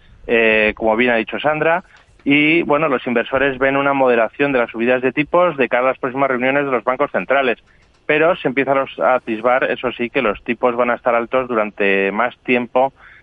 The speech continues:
del que se preveía, porque los precios van a seguir altos. Esta semana, eh, vimos la inflación europea moderándose en cuatro décimas hasta el nueve coma dos. Sin embargo, la subyacente, que sin energía,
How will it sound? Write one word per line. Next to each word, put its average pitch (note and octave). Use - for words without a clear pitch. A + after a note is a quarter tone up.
del A2+
que A2+
se A2
preveía, G#2+
porque G2
los F#2+
precios A2
van G#2
a -
seguir F2
altos. E2
Esta D#3
semana, D#3+
eh, A2+
vimos B2+
la C3+
inflación B2+
europea B2
moderándose A#2+
en A#2
cuatro B2+
décimas E3
hasta C3
el A#2
nueve B2+
coma A#2+
dos. F3
Sin B2+
embargo, C3+
la A2
subyacente, C3+
que A2
sin A2+
energía, A#2